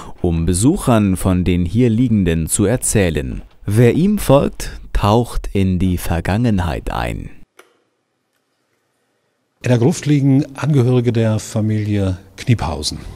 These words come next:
Speaker 2: äh, Familie, äh, zu Inn und Kniephausen. Und, äh, diese Familie hat, äh, im sechzehnten Jahrhundert,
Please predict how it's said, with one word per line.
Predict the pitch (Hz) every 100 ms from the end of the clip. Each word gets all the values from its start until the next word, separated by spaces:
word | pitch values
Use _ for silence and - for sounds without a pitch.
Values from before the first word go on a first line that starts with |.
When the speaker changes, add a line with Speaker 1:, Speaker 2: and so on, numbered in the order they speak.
| - - -
Speaker 2:
äh, | 90 90 90 92 - - -
Familie, | - 95 95 95 90 87 - - - - - -
äh, | 92
zu | - 117
Inn | 147
und | 151
Kniephausen. | 117 147 127 113 120 113 120 117 - - - -
Und, | - 107 104 101 -
äh, | 117 101
diese | 95 120 101
Familie | - 107 110 110
hat, | 98 - - -
äh, | 101 95 92 101 -
im | 90 87 - - -
sechzehnten | 98 113 - - 117 113
Jahrhundert, | 104 95 107 104 98 -